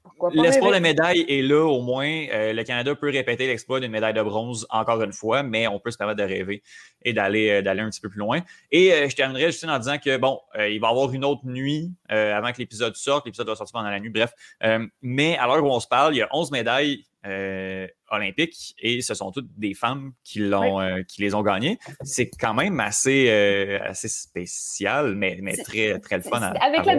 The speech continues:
Speaker 1: dernière année qu'on a vécue, puis, puis tout ce qui s'est pas, ce qui se passe dans, dans, dans le monde en ce moment, mais
Speaker 2: Mhm.
Speaker 1: surtout en Amérique,
Speaker 2: Oui.
Speaker 1: que ce soit juste des femmes qui remportent nos médailles, on dirait
Speaker 2: Ouais,
Speaker 1: que
Speaker 2: ouais.
Speaker 1: ça vient juste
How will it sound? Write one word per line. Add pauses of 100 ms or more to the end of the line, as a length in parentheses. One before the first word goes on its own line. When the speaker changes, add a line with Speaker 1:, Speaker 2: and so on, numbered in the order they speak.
(100)
Speaker 1:
dernière
année
qu'on
a
vécue,
puis,
puis
tout
ce
qui
s'est
pas, (160)
ce
qui
se
passe
dans,
dans,
dans
le
monde
en
ce
moment,
mais
Speaker 2:
Mhm.
Speaker 1:
surtout
en
Amérique, (240)
Speaker 2:
Oui. (100)
Speaker 1:
que
ce
soit
juste
des
femmes
qui
remportent
nos
médailles,
on
dirait
Speaker 2:
Ouais,
Speaker 1:
que
Speaker 2:
ouais.
Speaker 1:
ça
vient
juste